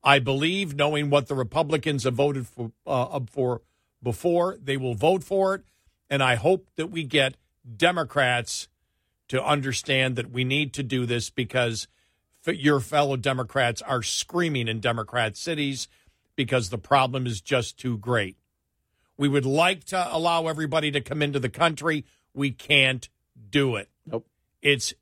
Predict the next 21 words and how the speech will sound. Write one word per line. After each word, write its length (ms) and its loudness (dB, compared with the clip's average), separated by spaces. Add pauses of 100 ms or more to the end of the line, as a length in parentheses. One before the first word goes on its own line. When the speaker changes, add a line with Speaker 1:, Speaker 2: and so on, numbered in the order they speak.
(120)
Speaker 1:
impossible. 1040 0 (380)
It's 220 -2
a 100 4
nice 540 0
theoretical, 920 -2 (1000)
uh, 120 2
discussion 720 2
to 100 0
have, 680 4 (1500)
but 240 2
practically 600 0
speaking, 680 0 (100)
it 180 0
doesn't 440 2
work, 400 0 (800)
and 200 2
Democrats 640 2
know 440 -2 (340)
it 180 -2
doesn't 400 -2
work. 280 -4